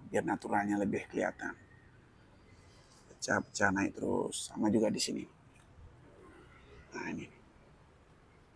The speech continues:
Ini cabang kedua, terus berdiri, berdiri terus ke atas sampai di sini. Nah, memposisikan yang di sini, biar nggak bendoran sini, agak naik kita ambil posisinya. Nah, yang ini.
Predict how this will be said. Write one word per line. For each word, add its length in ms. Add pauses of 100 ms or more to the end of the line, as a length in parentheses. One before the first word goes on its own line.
(220)
Ini 160
cabang 340
kedua, 540
terus 560
berdiri, 400 (180)
berdiri 380
terus 420
ke 140
atas 400
sampai 240
di 80
sini. 260 (1900)
Nah, 160
memposisikan 880
yang 160
di 80
sini, 640
biar 240
nggak 160
bendoran 400
sini, 160
agak 320
naik 240
kita 240
ambil 240 (160)
posisinya. 500 (920)
Nah, 160
yang 240
ini. 80